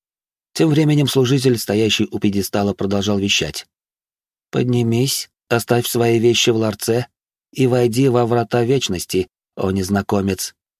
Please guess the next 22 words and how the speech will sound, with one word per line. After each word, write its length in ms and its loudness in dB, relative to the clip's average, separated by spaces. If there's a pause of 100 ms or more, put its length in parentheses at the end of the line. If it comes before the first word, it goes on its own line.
(360)
Выйдя 360 2
из 180 2
них, 240 2
ты 100 2
обретешь 600 2
имя 280 2
среди 280 0
восходящих». 800 -2 (1040)
Он, 320 2 (360)
она, 420 -4 (160)
оно 380 -4 (720)
сделал 420 2
приглашающий 720 2
жест, 420 -2 (140)
призывая 440 2
взойти 380 0
к 60 -6
саркофагу, 680 -2 (400)
и 60 -8
отступил 440 -2
в 40 -6
сторону. 420 -6